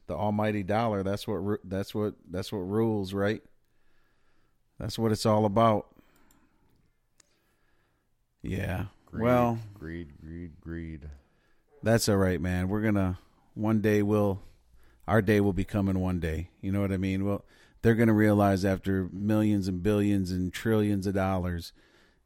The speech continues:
Speaker 1: and you, it, they didn't stop anything, that there's gotta be a different way, so.
Speaker 2: By that time, we'll be using meth.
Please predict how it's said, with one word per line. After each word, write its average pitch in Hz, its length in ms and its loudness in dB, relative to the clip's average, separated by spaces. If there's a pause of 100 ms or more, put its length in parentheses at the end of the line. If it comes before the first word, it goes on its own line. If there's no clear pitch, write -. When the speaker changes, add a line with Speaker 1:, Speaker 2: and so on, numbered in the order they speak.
Speaker 1:
and 90 560 -2
you, 92 220 -4 (260)
it, 85 280 -8
they 101 120 0
didn't 98 220 -2
stop 98 360 -2
anything, 87 580 -2
that 85 280 -6 (1040)
there's 92 160 -6
gotta 92 220 0
be 87 140 0
a 85 40 -2
different 85 380 -6
way, 80 220 -2
so. 80 400 -4 (320)
Speaker 2:
By 78 80 -6
that 85 180 -6
time, 82 200 -8
we'll 78 100 -10
be 80 120 -10
using 76 380 -12
meth. 78 200 -10